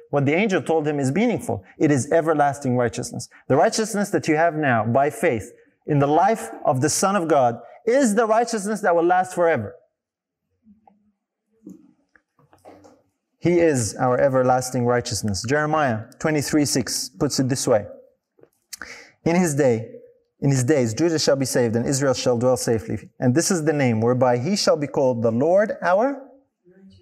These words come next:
righteousness." That's prophetic. That's a prophetic title for the Lord Jesus Christ. He is the Lord our righteousness. He became the Lord our righteousness when he came as a man and lived a righteous life.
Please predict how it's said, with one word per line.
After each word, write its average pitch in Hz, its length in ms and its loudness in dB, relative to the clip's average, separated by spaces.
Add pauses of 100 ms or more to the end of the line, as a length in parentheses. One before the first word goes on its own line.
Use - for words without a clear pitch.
righteousness." 170 760 -2
That's 180 240 0
prophetic. 190 540 -2
That's 151 160 -2
a - 20 -10
prophetic 196 420 -4
title 156 360 2
for 135 240 -2
the 120 100 0
Lord 127 220 -2
Jesus 147 240 -2
Christ. 107 260 0
He 190 180 0
is 175 180 -4
the 131 100 0
Lord 139 400 -2
our 131 260 2
righteousness. 170 600 -6 (260)
He 170 160 2
became 214 560 0
the 165 100 2
Lord 185 280 2
our 190 240 0
righteousness 127 520 -4
when 127 140 -4
he 123 80 -2
came 180 380 -6 (180)
as 143 160 2
a 143 60 0
man 120 560 0
and 127 240 2
lived 165 320 0 (200)
a 120 120 0
righteous 131 560 -2
life. 113 360 0